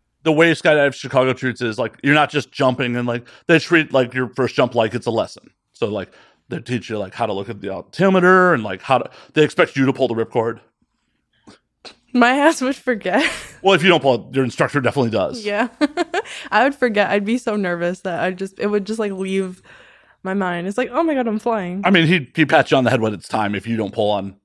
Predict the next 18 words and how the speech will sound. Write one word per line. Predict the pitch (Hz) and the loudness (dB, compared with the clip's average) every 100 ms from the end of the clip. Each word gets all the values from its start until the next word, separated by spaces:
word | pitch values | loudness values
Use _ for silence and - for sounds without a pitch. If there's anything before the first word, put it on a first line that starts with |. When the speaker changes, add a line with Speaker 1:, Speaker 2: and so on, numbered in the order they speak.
| _ | _
Speaker 2:
Oh, | 226 208 | 0 0
okay. | 226 196 - 190 _ _ - | 0 -6 -10 -12 _ _ -6
Speaker 1:
Like, | 123 | 0
you | 160 | 2
have | 151 | 4
the | |
altimeter. | 143 147 135 127 | 2 0 0 0
If | |
you | 120 | 2
don't | 135 127 | 0 0
pull, | - 123 123 - | 0 0 0 -2
like, | 117 110 - | -4 -6 -8
they, | 110 113 101 _ - | -6 -6 -8 _ -14
they're | 117 | -12
like, | 107 - _ _ | -12 -16 _ _
<laughs> | 233 - _ _ _ _ _ _ | -12 -12 _ _ _ _ _ _
"Yo, | - - | -2 -2
dummy, | - 165 139 | 2 2 2